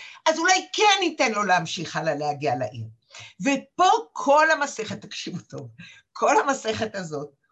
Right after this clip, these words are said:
כל מה שהרבה עושה, זה גאונות, זה פשוט אי אפשר לתאר את הגאונות הזאת,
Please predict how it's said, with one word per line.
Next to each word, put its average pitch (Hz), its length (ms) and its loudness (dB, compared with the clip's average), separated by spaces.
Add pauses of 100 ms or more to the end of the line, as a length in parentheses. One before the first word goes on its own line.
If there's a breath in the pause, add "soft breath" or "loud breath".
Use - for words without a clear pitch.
(120)
כל 233 280 0
מה 190 100 0
שהרבה 190 440 -2
עושה, 170 280 -8
זה 165 160 -6
גאונות, 262 680 -4
זה 214 120 -2
פשוט 262 360 -4 (160)
אי 320 360 -2
אפשר 254 360 -4
לתאר 220 400 -2
את 208 100 -6
הגאונות 151 540 -8
הזאת, 240 240 -8